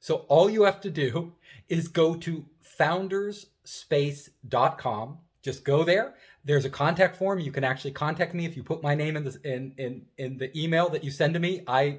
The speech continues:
will respond. So that's one way. I'm also on all the social networks. So you can go to, uh, LinkedIn, Facebook, uh, you name it.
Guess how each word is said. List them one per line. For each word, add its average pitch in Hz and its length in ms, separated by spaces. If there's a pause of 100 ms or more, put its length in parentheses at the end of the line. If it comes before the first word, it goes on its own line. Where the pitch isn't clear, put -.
will 143 220
respond. 135 640 (460)
So 139 480
that's 147 280
one 156 200
way. 143 240 (280)
I'm 151 300
also 147 640 (360)
on 147 180
all 165 280
the 165 100
social 139 340
networks. - 500 (160)
So - 180
you 143 200
can 151 180
go 139 220
to, 123 400 (340)
uh, 120 140
LinkedIn, 185 680
Facebook, 180 840 (440)
uh, 143 180
you 170 260
name 180 280
it. 170 260